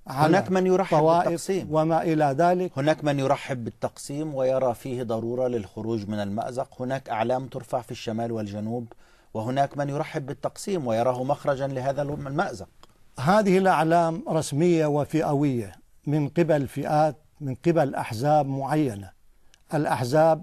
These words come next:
Speaker 1: السياسية الكردية، آه، في الشمال.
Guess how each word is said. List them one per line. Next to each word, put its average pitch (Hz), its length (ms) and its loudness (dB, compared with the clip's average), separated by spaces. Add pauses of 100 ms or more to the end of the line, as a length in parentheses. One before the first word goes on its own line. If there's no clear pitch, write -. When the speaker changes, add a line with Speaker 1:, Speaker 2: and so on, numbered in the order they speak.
Speaker 1:
السياسية 143 1040 -2
الكردية، 131 840 -4 (380)
آه، 139 160 -2
في 165 140 -2
الشمال. 160 640 0